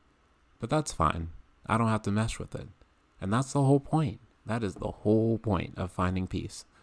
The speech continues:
The whole point. You can accept what is. You can sit with your feelings and accept what is. Uncomfortable, comfortable, whatever. It's a really big principle they like to teach in yoga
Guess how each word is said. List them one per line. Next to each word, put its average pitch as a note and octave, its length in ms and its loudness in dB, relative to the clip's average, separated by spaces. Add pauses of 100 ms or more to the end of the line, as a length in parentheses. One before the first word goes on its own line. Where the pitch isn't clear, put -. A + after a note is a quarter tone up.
(380)
The G2 140 -2
whole C3 240 0
point. G2 280 -6 (220)
You G2 120 -2
can G#2 200 -4
accept - 580 -4
what F#2 320 -4
is. - 640 -6 (120)
You F#2 100 -8
can E2+ 180 -6
sit - 260 -2
with A#2+ 140 -6
your A#2+ 100 -2
feelings F#2+ 580 0
and E2+ 100 -4
accept - 480 -6
what F2 220 -2
is. E2 420 -4
Uncomfortable, G#2 840 0
comfortable, F2+ 800 -4 (420)
whatever. E2 560 -4 (320)
It's - 100 -14
a G2 40 0
really G#2+ 200 8
big A2+ 200 2
principle G2+ 480 4
they F#2 160 4
like F2 220 2
to F2+ 80 -2
teach F2 280 -2
in F2 80 4
yoga E2 460 2